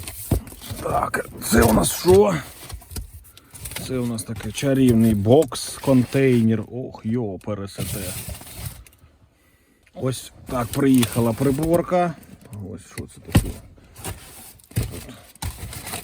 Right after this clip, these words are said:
папір. Так, о, є, ось вона ось так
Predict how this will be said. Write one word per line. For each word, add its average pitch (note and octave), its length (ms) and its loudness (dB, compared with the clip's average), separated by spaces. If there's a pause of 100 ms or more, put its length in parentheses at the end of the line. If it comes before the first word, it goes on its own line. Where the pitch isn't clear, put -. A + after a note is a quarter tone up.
(840)
папір. A2 420 2 (840)
Так, F2 420 -12 (140)
о, G2 200 -2
є, F#2 220 0
ось F2 300 -4
вона E2 140 -12
ось E2+ 160 -12
так - 320 -20